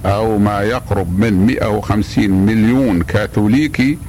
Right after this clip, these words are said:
وبعضهم قال مائة وأربعين مليون كاثوليكي في البرازيل، فإن عدد الذين يعتبرون كاثوليكيين حسب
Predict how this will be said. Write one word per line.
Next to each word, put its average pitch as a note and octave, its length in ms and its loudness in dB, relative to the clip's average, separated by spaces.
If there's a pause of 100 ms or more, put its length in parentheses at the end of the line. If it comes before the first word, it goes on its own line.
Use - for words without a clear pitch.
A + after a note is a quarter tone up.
(500)
وبعضهم G2 540 0
قال G2+ 320 0
مائة G#2+ 220 2
وأربعين G2+ 560 0
مليون G2 400 2
كاثوليكي G2 680 0
في - 60 -6
البرازيل، G#2 840 0
فإن G#2 400 0
عدد A2 380 0
الذين G#2 560 2
يعتبرون G2+ 840 0
كاثوليكيين G#2 1080 2 (460)
حسب A2 400 -4